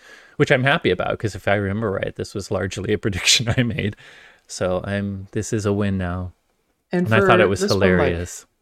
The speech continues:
Speaker 2: it is absolutely hilarious. And unfortunately, once it shows up on TikTok, everyone starts doing it literally everywhere too. Um,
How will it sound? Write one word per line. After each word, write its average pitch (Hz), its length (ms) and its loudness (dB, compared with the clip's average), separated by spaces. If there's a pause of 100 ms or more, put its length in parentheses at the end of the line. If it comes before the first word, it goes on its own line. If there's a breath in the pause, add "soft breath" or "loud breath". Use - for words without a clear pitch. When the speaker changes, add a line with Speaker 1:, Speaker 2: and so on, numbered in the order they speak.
(400)
Speaker 2:
it 127 120 -2
is 135 140 0
absolutely 87 540 -2
hilarious. 82 520 -6
And 120 600 0
unfortunately, 147 540 0
once 113 180 -2
it 120 80 -6
shows 113 240 -2
up 107 140 -2
on 92 140 -4
TikTok, - 480 -6
everyone 90 240 -6
starts 85 300 -6
doing 87 240 -4
it 80 120 -8
literally 87 400 -4
everywhere 78 380 -8
too. 73 300 -8 (760 soft breath)
Um, 98 480 -4